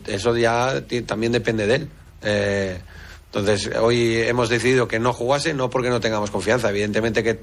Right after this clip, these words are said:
que tenemos confianza, si no, no estaría con nosotros, estaría en el Rayo Cantabria, eh, entrenando con ellos todos los días y siendo uno más del Rayo Cantabria.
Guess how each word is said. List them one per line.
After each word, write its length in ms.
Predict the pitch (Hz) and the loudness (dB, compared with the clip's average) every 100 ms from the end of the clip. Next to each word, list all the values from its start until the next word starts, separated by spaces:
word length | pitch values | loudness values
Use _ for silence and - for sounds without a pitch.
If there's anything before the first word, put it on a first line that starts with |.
| - | -6
que 100 | - | -6
tenemos 340 | 101 107 113 110 | -2 0 0 0
confianza, 360 | 110 131 143 | 0 0 0
si 120 | 131 | -2
no, 120 | 117 117 | 0 0
no 80 | |
estaría 320 | 113 117 110 95 | 0 0 0 -2
con 100 | 98 | -2
nosotros, 380 | 110 135 95 | -4 -4 -8
estaría 320 | - 98 101 104 | -6 -2 0 0
en 80 | |
el 60 | 101 | 0
Rayo 200 | 107 104 | 0 0
Cantabria, 420 | 101 98 131 98 - - - - - - | 0 -2 -2 -2 -8 -20 -20 -20 -20 -10
eh, 380 | 104 104 101 98 | -2 0 0 0
entrenando 420 | 98 101 104 104 | -2 -2 0 0
con 80 | 104 | 0
ellos 180 | 107 101 | 0 0
todos 160 | 117 113 | 2 2
los 140 | 117 | 2
días 380 | 143 170 160 - | 2 2 0 -4
y 180 | 113 104 | -6 -4
siendo 220 | 110 110 | -2 0
uno 160 | 113 | 0
más 160 | 113 113 | 0 -2
del 120 | 113 | 0
Rayo 200 | 113 113 | 2 2
Cantabria. 420 | 110 - 131 110 | 0 -2 -2 -4